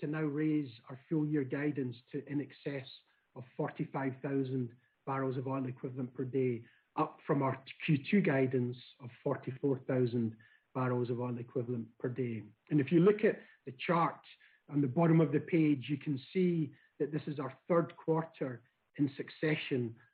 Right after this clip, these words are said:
of delivering our production above the high end of our guidance estimates.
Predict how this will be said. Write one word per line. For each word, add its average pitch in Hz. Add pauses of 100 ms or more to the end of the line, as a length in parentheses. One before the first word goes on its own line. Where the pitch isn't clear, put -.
(100)
of 131
delivering 147
our 131
production 135 (300)
above 135
the 139
high 143
end 131 (240)
of 131
our 127
guidance 123 (260)
estimates. 120